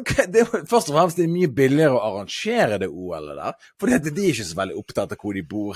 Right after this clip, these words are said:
henne. Altså, gaten har jo vært der de har bodd i det siste. Ok, så vi gir de en slags Y M C A, et hostell for eksempel.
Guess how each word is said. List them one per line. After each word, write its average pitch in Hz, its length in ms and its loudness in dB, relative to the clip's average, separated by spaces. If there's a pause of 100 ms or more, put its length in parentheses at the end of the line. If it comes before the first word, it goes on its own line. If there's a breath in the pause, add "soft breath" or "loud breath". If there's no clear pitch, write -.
henne. 117 300 -2 (420)
Altså, 233 240 -2
gaten 226 480 2
har 214 220 4
jo 190 100 2
vært 185 160 -4
der 196 160 4
de 190 80 4
har 160 80 0
bodd 180 240 2
i 147 80 -4
det 139 160 -4
siste. 113 460 -4 (260)
Ok, 330 240 -2
så 226 160 -6
vi 233 80 -4 (240)
gir 202 320 0
de 180 160 4
en 156 160 -6
slags - 300 -2 (400)
Y 143 320 6
M 131 160 2
C 107 220 -4 (100)
A, 92 60 0 (160)
et 90 160 -10
hostell 123 560 2
for 69 100 -18
eksempel. - 460 -20